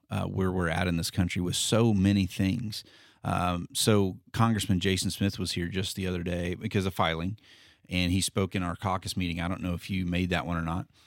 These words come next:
uh, but he was, I asked him the question because, uh, you know, with,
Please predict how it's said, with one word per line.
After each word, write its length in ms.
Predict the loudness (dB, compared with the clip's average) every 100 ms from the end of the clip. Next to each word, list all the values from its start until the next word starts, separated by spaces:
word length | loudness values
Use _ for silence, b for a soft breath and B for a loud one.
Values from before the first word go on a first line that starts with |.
| b b b
uh, 120 | -2
but 160 | 0 -2
he 240 | 2 2
was, 400 | 4 4 2 -2 -6 _ _ _ _
I 140 | 2 4
asked 320 | 6 4 2
him 120 | 0
the 100 | 0
question 500 | 0 -2 0 -6 -6
because, 640 | -6 -2 0 2 0 -2 -4
uh, 40 | -4
you 120 | 0
know, 80 | 2
with, 240 | 0 -4